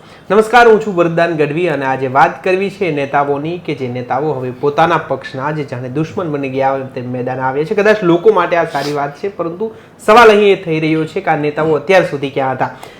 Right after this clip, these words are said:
આ માટે આપણી સાથે ચર્ચા કરવા માટે જગદીશભાઈ મહેતા સર આપણી સાથે જોડાયા છે. અ,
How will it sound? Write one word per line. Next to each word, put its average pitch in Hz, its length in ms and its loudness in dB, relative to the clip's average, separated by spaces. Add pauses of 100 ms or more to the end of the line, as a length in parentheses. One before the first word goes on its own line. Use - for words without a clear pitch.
(180)
આ 175 40 4
માટે 185 160 4
આપણી 202 220 4
સાથે 196 380 2
ચર્ચા 196 300 2
કરવા 147 220 2
માટે 143 240 2
જગદીશભાઈ 151 560 4
મહેતા 135 280 2
સર 139 160 -2
આપણી 127 240 -4
સાથે 127 280 -8
જોડાયા 127 340 -2
છે. 147 180 -2
અ, - 720 4